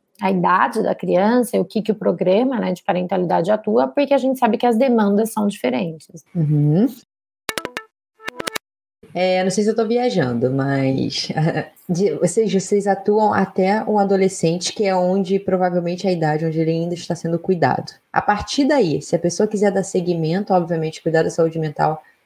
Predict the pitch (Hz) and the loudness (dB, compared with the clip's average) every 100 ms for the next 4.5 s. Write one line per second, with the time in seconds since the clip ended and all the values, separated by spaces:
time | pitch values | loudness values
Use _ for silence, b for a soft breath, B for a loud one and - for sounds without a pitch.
0 | _ 175 180 175 170 165 175 - _ - | _ -2 0 -2 2 2 2 -2 _ -6
1 | 160 156 151 - - - 165 160 202 233 | 2 4 4 0 -14 -2 0 4 2 2
2 | 175 160 160 - - 170 160 151 160 - | 2 2 0 -8 -2 0 0 0 -2 0
3 | 180 160 160 175 175 180 131 123 139 - | 0 2 2 2 2 0 -2 -2 -2 0
4 | 143 190 233 - | 2 2 0 -10